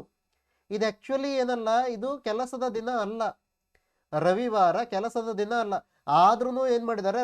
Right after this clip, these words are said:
ರವಿವಾರನೇ ಇದನ್ನ ಮಂಡನೆ ಮಾಡಿದ್ದಾರೆ, ನೆನಪಲ್ಲಿರ್ಲಿ. So ನಾವೇನ್ ಮಾಡಿದ್ವಿ? ಫೆಬ್ರವರಿ ಮೊದಲನೇ ಕೆಲಸದ ದಿನ ಬಜೆಟ್ ಅನ್ನ ಮಂಡನೆ ಮಾಡ್ಬೇಕು ಅಂತ ಹೇಳ್ತಿದ್ವಿ.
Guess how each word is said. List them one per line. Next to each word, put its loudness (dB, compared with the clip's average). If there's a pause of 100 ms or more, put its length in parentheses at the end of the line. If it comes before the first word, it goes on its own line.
(140)
ರವಿವಾರನೇ 2
ಇದನ್ನ -4
ಮಂಡನೆ -2
ಮಾಡಿದ್ದಾರೆ, -4 (1000)
ನೆನಪಲ್ಲಿರ್ಲಿ. -2 (240)
So -4
ನಾವೇನ್ 2
ಮಾಡಿದ್ವಿ? 0
ಫೆಬ್ರವರಿ -2 (220)
ಮೊದಲನೇ -2
ಕೆಲಸದ -2
ದಿನ -2 (320)
ಬಜೆಟ್ 0
ಅನ್ನ -2
ಮಂಡನೆ -2
ಮಾಡ್ಬೇಕು -4
ಅಂತ -4
ಹೇಳ್ತಿದ್ವಿ. -6